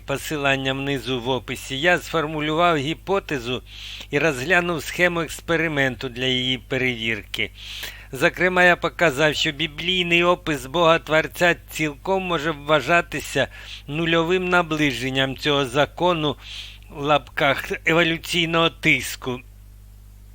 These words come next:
що змушує досить великі відкриті системи різноманітного складу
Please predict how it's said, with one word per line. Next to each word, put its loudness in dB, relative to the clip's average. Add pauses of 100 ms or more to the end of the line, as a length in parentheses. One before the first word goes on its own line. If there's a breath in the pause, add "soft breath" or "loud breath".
що 2
змушує 0
досить -2
великі -2
відкриті -4
системи 2
різноманітного -2
складу 0